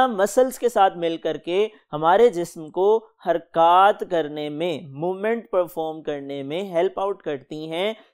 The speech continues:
जैसा कि मिसाल के तौर पर आपके फोरआर्म में मौजूद बाइसेप मसल और नीचे मौजूद ट्राइसेप मसल।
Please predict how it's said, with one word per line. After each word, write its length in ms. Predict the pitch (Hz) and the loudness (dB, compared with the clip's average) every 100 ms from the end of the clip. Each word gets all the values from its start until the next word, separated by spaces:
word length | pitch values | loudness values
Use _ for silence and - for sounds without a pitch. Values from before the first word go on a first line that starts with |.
| _ | _
जैसा 420 | 151 151 - 156 135 | -4 -4 -2 -2 -2
कि 340 | 160 180 202 _ - | -2 0 -2 _ -12
मिसाल 440 | 156 160 160 196 202 | -8 2 4 4 2
के 160 | 175 | -4
तौर 260 | 170 143 143 - | -4 -6 -6 -2
पर 240 | 165 190 208 _ - | 0 2 0 _ 2
आपके 440 | 175 214 - 220 | 4 4 2 -2
फोरआर्म 500 | 208 175 170 170 147 | -2 2 2 2 -2
में 160 | 139 147 | -6 -10
मौजूद 520 | 147 143 160 196 214 - - | -8 -4 2 4 2 -4 -6
बाइसेप 580 | 139 143 147 156 165 196 | 0 2 2 2 2 2
मसल 400 | 190 190 220 233 220 - | -2 0 0 0 -2 -4
और 280 | 156 180 202 | 2 4 4
नीचे 400 | 175 170 170 196 160 | 0 -6 -2 -2 -2
मौजूद 500 | 147 139 156 208 208 _ - | -4 -2 4 4 2 _ -6
ट्राइसेप 480 | 254 262 185 147 - | -2 -2 -4 -8 -10
मसल। 360 | 127 - 139 | -16 -16 -18